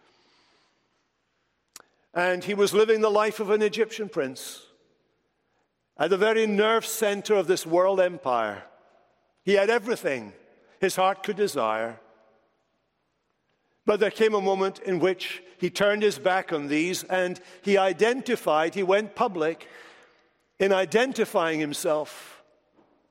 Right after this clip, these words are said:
as an Israelite. And he saw an Israelite, uh, an Egyptian taskmaster who was cruelly mistreating one of the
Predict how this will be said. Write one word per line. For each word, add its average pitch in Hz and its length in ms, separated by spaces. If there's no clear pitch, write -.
as 185 220
an 202 100
Israelite. 226 720
And 208 180
he 190 100
saw 196 380
an 190 80
Israelite, 185 560
uh, 185 200
an 180 120
Egyptian 185 480
taskmaster 185 1000
who 208 100
was 175 220
cruelly 233 560
mistreating 175 580
one 180 140
of 180 100
the 185 260